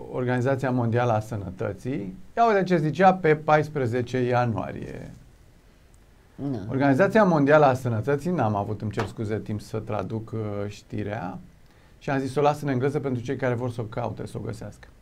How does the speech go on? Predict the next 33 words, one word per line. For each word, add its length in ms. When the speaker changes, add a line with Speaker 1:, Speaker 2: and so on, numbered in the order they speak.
Speaker 2:
Că 160
sunt 160
și 80
din 120
ăștia. 280
Speaker 1:
O 120
M 260
S 120
zi-, 480
spune 400
tuturor 600
să 220
nu 120
vă 120
faceți 460
griji 220
pentru 300
că, 480
uh, 340
deoarece 440
China 360
spune 600
că 260
acest 240
coronavirus 580
nu 140
e 80
contagios. 640
Paisprezece 440
ianuarie, 240
nu 240
e 100
contagios. 640